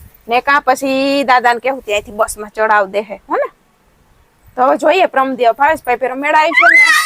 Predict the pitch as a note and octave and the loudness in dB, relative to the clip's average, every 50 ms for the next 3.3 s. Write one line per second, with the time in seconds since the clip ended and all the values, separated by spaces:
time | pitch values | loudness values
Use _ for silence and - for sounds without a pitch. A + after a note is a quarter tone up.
0 | E5 - - - - - B4 - C4+ C4+ C4+ - - C4+ B3+ B3+ - - A#3 A3 | -4 -8 -6 -2 0 2 4 4 4 4 2 2 2 0 0 -2 -2 -2 -2 -2
1 | G#3+ A3 A3 A3 A3+ A#3 A#3 - - A#3+ A#3 G3+ A#3 A#3+ B3+ C4 D4+ F4 E4+ _ | -2 -2 -4 -4 -4 -4 -8 -10 -10 -10 -6 -2 -2 -2 -2 -2 -6 -12 -12 _
2 | _ _ _ _ _ _ - A#3 B3+ C4 C4 B3+ A3+ G#3 - A3+ G#3+ A3 - A#3+ | _ _ _ _ _ _ -12 -6 -4 -4 -2 0 -2 0 0 0 -2 -2 -2 -6
3 | A#3+ B3 C4+ C#4 C#4 | -6 -4 -4 -4 -4